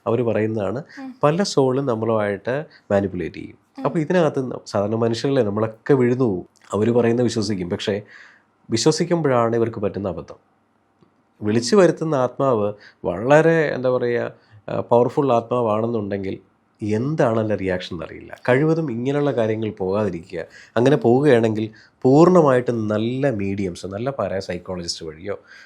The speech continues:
Speaker 1: അല്ലെങ്കിൽ നല്ല പുരോഹിതന്മാർ വഴിയോ അല്ലെങ്കിൽ നല്ല, ആ, ഈ പറയുന്ന,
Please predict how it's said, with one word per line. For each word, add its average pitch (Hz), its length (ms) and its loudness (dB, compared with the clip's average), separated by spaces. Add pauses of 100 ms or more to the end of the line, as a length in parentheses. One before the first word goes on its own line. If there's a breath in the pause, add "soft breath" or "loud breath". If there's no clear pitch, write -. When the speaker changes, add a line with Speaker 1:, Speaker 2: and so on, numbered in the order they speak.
(120)
Speaker 1:
അല്ലെങ്കിൽ 104 340 0
നല്ല 98 260 -6
പുരോഹിതന്മാർ 92 640 -4
വഴിയോ 82 400 -8 (240 loud breath)
അല്ലെങ്കിൽ 120 360 2
നല്ല, 107 260 2
ആ, 98 440 -4
ഈ 95 100 -6
പറയുന്ന, 92 580 -4